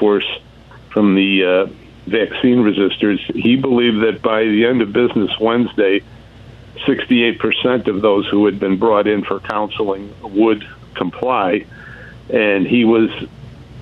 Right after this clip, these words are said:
reasonably optimistic that by close of business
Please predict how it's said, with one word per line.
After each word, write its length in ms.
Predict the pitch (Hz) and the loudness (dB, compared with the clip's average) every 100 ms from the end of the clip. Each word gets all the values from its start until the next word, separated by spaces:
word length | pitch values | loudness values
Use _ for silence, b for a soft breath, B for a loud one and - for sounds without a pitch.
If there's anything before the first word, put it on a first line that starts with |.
| - | -2
reasonably 680 | 113 135 143 127 113 110 110 | 2 2 2 0 0 2 2
optimistic 720 | 110 110 104 117 - 104 - | 0 -2 0 0 -2 -4 0
that 220 | 110 101 | -2 0
by 180 | 110 101 | -2 -2
close 340 | - 117 107 | -2 -2 -2
of 100 | 101 | -4
business 360 | 110 107 104 | -4 -2 -2